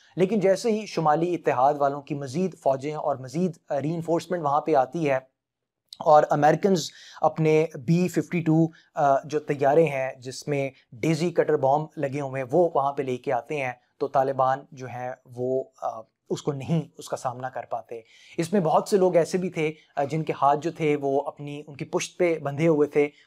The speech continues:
और वो निहत्थे थे और वो अपने आप को ना तो डिफेंड कर सके और वो अप-, किला जंगी के सहन में, सहन में हमें मरते हुए नज़र आते हैं। तो अब ये सात लोग जो थे,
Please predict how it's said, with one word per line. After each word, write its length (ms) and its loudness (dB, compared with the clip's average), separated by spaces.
और 460 2
वो 80 -4
निहत्थे 420 2
थे 260 -2
और 260 2
वो 180 2
अपने 680 -6
आप 180 -4
को 100 -6
ना 100 -6
तो 120 -8
डिफेंड 320 -4
कर 100 2
सके 360 -8
और 160 -2
वो 320 -6
अप-, 180 -10
किला 200 2
जंगी 280 -8
के 100 -4
सहन 260 -10
में, 320 -8
सहन 260 -6
में 140 -2
हमें 120 -4
मरते 300 0
हुए 320 -2
नज़र 220 -6
आते 240 -12
हैं। 160 -20
तो 60 2
अब 220 4
ये 80 8
सात 400 0
लोग 260 6
जो 120 -2
थे, 240 0